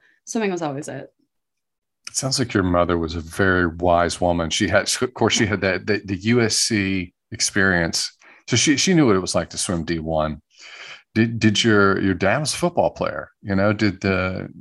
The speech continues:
Speaker 2: who did you, who did you lean on? Who was, who was the parent that was, like, super engaged and just understood it? What, I, I wouldn't be surprised if you said dad, but, you know, your mom, your mom was an elite, she was D one swimmer.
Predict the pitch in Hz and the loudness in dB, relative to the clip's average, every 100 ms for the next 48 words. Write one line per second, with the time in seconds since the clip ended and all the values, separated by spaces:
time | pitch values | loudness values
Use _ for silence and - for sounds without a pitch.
0 | - _ _ _ - 156 170 143 143 175 | -20 _ _ _ 0 2 2 4 4 6
1 | 170 135 107 104 95 80 71 82 151 139 | 4 4 4 4 4 2 2 4 6 6
2 | - - _ 175 180 - - 123 107 101 | 0 -8 _ 2 2 2 2 4 4 2
3 | 101 92 - 82 - 87 - - 123 113 | -2 -4 -4 -6 -8 -14 -2 4 4 6
4 | 113 98 92 92 90 90 - 80 85 - | 4 4 2 2 2 -2 -4 -6 -6 -4
5 | - 98 92 - - 92 78 73 123 - | 0 2 2 0 0 0 0 -2 -2 -4
6 | - - - 98 107 - _ _ - 113 | -4 -20 -2 -2 -2 -8 _ _ 4 6
7 | 135 131 - - 113 101 92 - 98 92 | 8 6 4 4 4 4 0 2 2 2
8 | 85 80 80 90 - 107 92 98 123 143 | 4 4 4 0 0 2 2 2 2 2
9 | 175 131 123 127 _ _ _ - 113 139 | 2 -2 -6 -12 _ _ _ -4 0 2
10 | 180 165 175 170 123 123 - - 135 120 | 2 0 2 2 2 0 -2 -8 -8 -4
11 | 139 151 139 147 135 151 175 127 | -2 0 0 0 -2 -2 -2 -4